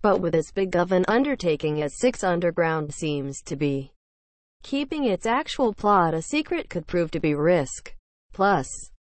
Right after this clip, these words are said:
considering how much excitement they could generate by announcing a Thundercats movie, it's odd that Netflix would keep it a secret for now. We'll have to wait for official word from Netflix,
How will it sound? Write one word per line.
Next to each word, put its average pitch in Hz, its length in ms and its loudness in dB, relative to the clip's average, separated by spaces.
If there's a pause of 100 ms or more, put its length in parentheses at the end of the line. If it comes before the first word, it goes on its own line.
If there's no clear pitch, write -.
considering 220 580 4
how 190 240 0
much 285 300 2
excitement 190 680 2
they 185 140 4
could 170 200 0
generate 214 680 4
by 185 100 6
announcing 196 640 4
a 175 80 0
Thundercats 190 760 0
movie, 143 500 -2 (720)
it's 233 200 4
odd 220 260 6
that 160 160 -2
Netflix 185 680 -2
would 196 160 0
keep 254 280 0
it 240 80 0
a 190 120 2
secret 170 560 0
for 208 140 2
now. 180 460 2 (720)
We'll 254 340 4
have 233 320 0
to 302 140 0
wait 240 300 2
for 180 140 4
official 170 580 2
word 165 300 2
from 156 260 -2
Netflix, 165 540 -2